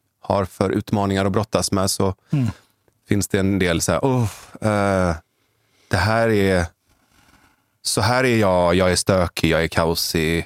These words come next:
Speaker 1: det blir
Speaker 2: Mm.
Speaker 1: alltid fel där jag är." För att man förstår inte, jag förstår inte riktigt vad det är som pågår, och sen så byggs det upp egentligen under huven på själva
Speaker 2: Mm.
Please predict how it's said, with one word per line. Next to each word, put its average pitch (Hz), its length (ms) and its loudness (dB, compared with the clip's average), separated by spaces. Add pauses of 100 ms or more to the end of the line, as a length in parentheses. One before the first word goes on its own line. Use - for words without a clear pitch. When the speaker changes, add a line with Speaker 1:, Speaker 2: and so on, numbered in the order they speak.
(280)
Speaker 1:
det - 60 -18
blir 143 60 0
Speaker 2:
Mm. 107 100 0
Speaker 1:
alltid 87 200 -4
fel 90 340 -2
där 87 100 0
jag 85 260 0
är." 87 340 0 (1160)
För - 200 -6
att 98 100 -6 (200)
man 98 100 -4
förstår 101 500 -6
inte, 117 220 -4
jag 107 220 -2
förstår 107 300 -4
inte 101 160 -4
riktigt - 220 -10
vad 82 100 -6
det - 40 -12
är - 20 -14
som 95 140 -6
pågår, 147 560 -2
och - 100 -4
sen 95 180 -2
så - 140 -8
byggs 92 220 -8
det - 80 -6
upp - 260 -12 (1040)
egentligen 90 460 -4
under 95 540 0 (420)
huven 110 640 -4
på - 140 -8
själva 90 200 -2
Speaker 2:
Mm. 123 200 -2